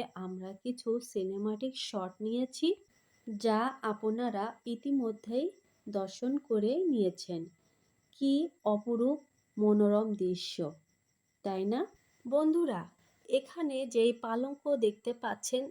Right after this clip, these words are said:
এটি কবিগুরু রবীন্দ্রনাথ ঠাকুরের ব্যবহারকৃত পালঙ্ক, যেটি সংরক্ষিত করে রাখা হয়েছে এই মিউজিয়ামে, এবং যথাক্রমে প্রতিটি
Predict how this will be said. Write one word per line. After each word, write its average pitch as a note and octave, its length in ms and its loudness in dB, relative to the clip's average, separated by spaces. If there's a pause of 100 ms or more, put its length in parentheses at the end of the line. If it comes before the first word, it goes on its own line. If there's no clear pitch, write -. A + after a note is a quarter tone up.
(120)
এটি G3+ 280 -6
কবিগুরু C4 580 -6
রবীন্দ্রনাথ D4 680 0
ঠাকুরের B3 500 -2 (360)
ব্যবহারকৃত B3 800 -2 (160)
পালঙ্ক, F3+ 460 -6 (480)
যেটি B3 440 2
সংরক্ষিত G#3 640 -2 (120)
করে C4+ 280 4
রাখা A3 360 -4
হয়েছে C4+ 420 -2 (220)
এই G3 240 -2
মিউজিয়ামে, G3+ 720 -4 (340)
এবং G3+ 240 -2 (120)
যথাক্রমে A#3+ 760 0 (360)
প্রতিটি C#4 400 -2